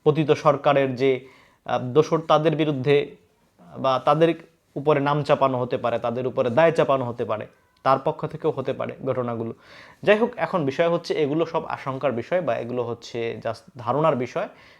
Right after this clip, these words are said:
নিশ্চিত করে আসলে এখন পর্যন্ত কিছু বলা যাবে না। আইনশৃঙ্খলা বাহিনী এই বিষয়টি নিয়ে তদন্ত করবে, তারা দেখবে, আহ, কোথা থেকে কল এসেছে, কি, কিসের মাধ্যমে কি হতে পারে।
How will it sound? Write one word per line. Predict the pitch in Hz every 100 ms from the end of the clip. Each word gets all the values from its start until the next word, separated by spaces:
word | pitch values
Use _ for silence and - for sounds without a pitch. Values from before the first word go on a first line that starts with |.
| _ -
নিশ্চিত | 165 180 - 220
করে | - 139
আসলে | 127 - 127
এখন | 123 175
পর্যন্ত | 190 202 196
কিছু | 185 180
বলা | 160 147
যাবে | 135 123
না। | 139
আইনশৃঙ্খলা | 196 180 - 160 160
বাহিনী | 143 135 135
এই | 127
বিষয়টি | 123 123 120 120
নিয়ে | 120 120 117
তদন্ত | 123 123 123
করবে, | 117 123 120
তারা | 123
দেখবে, | 117 147 170 156
আহ, | 156 - - - _ _ - - 131 127 127 127 104 - -
কোথা | 131 127
থেকে | 127 135
কল | - 131
এসেছে, | 123 127 110 123
কি, | - 135
কিসের | 131 - - 127
মাধ্যমে | 123 117 127 127
কি | 127
হতে | 127 131
পারে। | 135 117 117